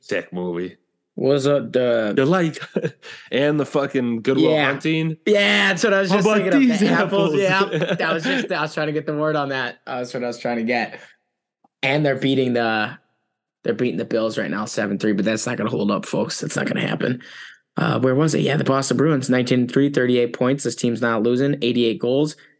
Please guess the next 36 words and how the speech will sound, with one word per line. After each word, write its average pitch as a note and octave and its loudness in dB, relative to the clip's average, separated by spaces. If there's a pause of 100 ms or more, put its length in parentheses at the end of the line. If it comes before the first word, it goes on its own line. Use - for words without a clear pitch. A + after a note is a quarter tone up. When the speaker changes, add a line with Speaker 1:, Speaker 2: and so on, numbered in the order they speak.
(360)
Speaker 2:
forty-eight D3+ 2
goals D3+ 2
against. C#3+ -2
They A#2 0
are A#2+ 0
a A2+ -2
wagon B2 -2
right C3+ -2
now. C#3 -2
They E3 0
have F#3+ -2
three E3 2
Speaker 1:
That's A#2+ -2
Speaker 2:
losses E2 -14
Speaker 1:
insane. E2+ -8
Speaker 2:
in C3+ -6
Speaker 1:
Forty, C3+ 0
Speaker 2:
twenty-two C#3 -2
games. A2 -4
Speaker 1:
forty D3+ 2
goal B2+ 0
differential? F3 -4 (200)
Speaker 2:
Yeah, D#3 -2
Speaker 1:
That's D#3 0
Speaker 2:
it's, D3+ -2
it's - -2
Speaker 1:
insane. F#3 0 (320)
Speaker 2:
bonkers. - -4 (1400)
I E3 0
don't D#3 2
Speaker 1:
Who's G#3 2
Speaker 2:
get - 2
Speaker 1:
their A3+ 2
Speaker 2:
it. B2+ 0
Speaker 1:
goalie? E3 2 (160)
Ullmark? F#3+ 0